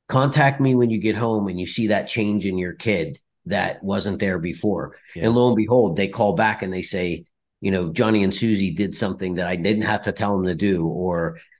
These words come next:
Speaker 1: they just have a little bit, you know, a little more giddy up in their hop, in their step, you know? And,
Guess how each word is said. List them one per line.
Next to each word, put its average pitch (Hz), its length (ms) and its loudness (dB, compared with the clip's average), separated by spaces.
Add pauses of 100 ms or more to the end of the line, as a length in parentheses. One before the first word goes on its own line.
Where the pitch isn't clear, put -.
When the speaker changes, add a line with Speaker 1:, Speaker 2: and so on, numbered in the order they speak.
Speaker 1:
they 101 240 2
just - 380 -4
have 107 200 -2
a 104 40 -2
little 104 460 2
bit, 80 380 -2 (260)
you 101 220 -2
know, 87 340 -4 (180)
a 98 140 -10
little 107 500 4
more 107 160 4
giddy 104 300 4
up 92 160 -2
in 98 60 -4
their 90 160 -4
hop, 90 320 -4
in 92 100 -4
their 87 120 -4
step, - 400 -4 (140)
you 95 160 -2
know? 92 320 -4 (440)
And, 87 560 -2